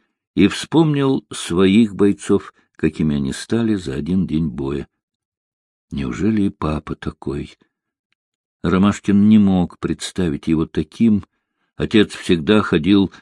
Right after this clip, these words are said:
в наглаженном костюме, при галстуке, этакий интеллигентный, как мама называла в шутку,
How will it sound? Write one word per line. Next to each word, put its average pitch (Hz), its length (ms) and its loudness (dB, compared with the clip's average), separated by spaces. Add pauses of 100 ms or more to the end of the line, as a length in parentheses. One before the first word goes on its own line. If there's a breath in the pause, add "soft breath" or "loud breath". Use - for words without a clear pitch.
в 78 160 -6
наглаженном 92 640 2
костюме, 87 640 0
при 80 240 -2
галстуке, 92 720 0
этакий 92 360 -2 (280 soft breath)
интеллигентный, 92 1000 2
как - 260 -2
мама 90 560 0
называла 82 520 0
в - 80 -10
шутку, - 520 0